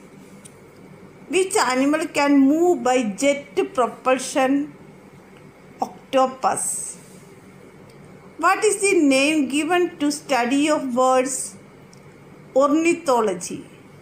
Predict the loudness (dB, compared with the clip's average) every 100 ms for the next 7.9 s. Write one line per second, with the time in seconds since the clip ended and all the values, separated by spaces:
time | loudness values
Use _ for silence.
0 | -20 -20 -20 -20 -20 -20 -20 _ -20 -20
1 | -20 -20 -20 -20 -20 -20 -20 -6 0 2
2 | 2 0 0 0 0 0 0 0 0 2
3 | 0 0 0 0 0 2 2 2 -2 -2
4 | -4 -4 0 0 0 0 0 0 0 0
5 | 0 0 0 2 2 2 0 -2 -6 -20
6 | -20 -20 -20 -20 -20 -20 -20 -20 -8 -2
7 | 0 2 0 -2 -2 2 2 0 -2